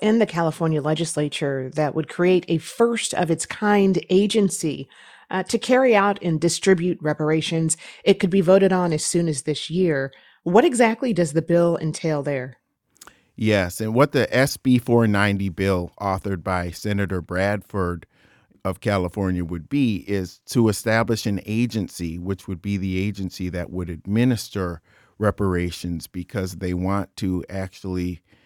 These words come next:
Speaker 2: have an agency and a bureaucracy that would handle the millions of payments that would be made if this were passed. And so his feeling is that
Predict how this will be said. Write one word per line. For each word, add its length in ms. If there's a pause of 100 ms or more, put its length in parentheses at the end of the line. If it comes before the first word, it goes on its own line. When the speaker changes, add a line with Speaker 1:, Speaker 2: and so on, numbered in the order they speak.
(260)
Speaker 2:
have 320
an 100
agency 680
and 120
a 140 (120)
bureaucracy 840
that 240
would 140
handle 680 (420)
the 160
millions 540
of 100
payments 480
that 160
would 180
be 160
made 420
if 260
this 260
were 140
passed. 520
And 140
so 140
his 360 (400)
feeling 460
is 180
that 300